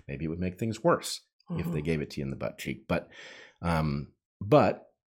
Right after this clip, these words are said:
Speaker 1: that's one possibility. Another possibility is that there's asymmetry in the circulatory system, right? Heart attacks cause left arm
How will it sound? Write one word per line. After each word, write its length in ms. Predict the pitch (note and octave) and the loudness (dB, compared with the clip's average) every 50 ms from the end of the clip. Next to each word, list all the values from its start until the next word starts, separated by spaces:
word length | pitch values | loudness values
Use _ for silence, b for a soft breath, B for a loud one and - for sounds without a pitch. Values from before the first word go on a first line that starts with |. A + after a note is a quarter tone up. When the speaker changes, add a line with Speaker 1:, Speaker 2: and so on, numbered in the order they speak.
| _ _ _ _ _ | _ _ _ _ _
Speaker 1:
that's 240 | - G2 G2 - - | 2 2 2 2 2
one 160 | G#2 G2 F2+ | 2 0 0
possibility. 500 | F2 - E2+ D#2+ - B2+ D#3+ F3+ - - - | 2 0 -2 -2 2 2 4 4 4 2 -2
Another 280 | - D#2+ G2+ D#3 F#3 - | -2 2 4 4 4 4
possibility 600 | - - D2+ C#2+ - - - - C2 D#2 G#2+ B2 | 4 4 2 2 2 0 -2 -2 0 0 0 0
is 120 | G2+ - | 0 -2
that 160 | - G2 F2+ - | -4 -8 -6 -4
there's 240 | G#2 G2 G2+ G2 | -2 -2 0 2
asymmetry 600 | F2+ F#2 G2+ - - - E3+ F3+ F3 - - G#2 F#2 | 2 2 2 2 2 2 2 2 2 2 0 0 0
in 60 | E2+ | 0
the 80 | F2 F2 | 0 -2
circulatory 680 | - - C#3+ - - E3+ D3+ - - - D2 A#1+ G#1+ | -2 -2 -2 -2 -2 -4 -4 -4 -4 -6 -6 -6 -6
system, 540 | - - - - - - - - G1+ G1+ - - | -8 -10 -12 -12 -14 -14 -12 -12 -10 -10 -8 -6
right? 220 | - D#2+ F2+ F2+ | -2 -2 -2 0
Heart 200 | F2+ F#2+ G2+ G#2 | 2 2 2 0
attacks 340 | G#2 - - F#2 F2+ - - | 0 0 0 0 0 -2 -4
cause 360 | - - F2 E2+ E2+ D#2+ D#2+ | -6 -4 -2 0 0 0 0
left 260 | E2 F2 F#2 - - | 0 2 0 2 2
arm 260 | - A2 A#2+ C3 A2 | 0 2 4 4 6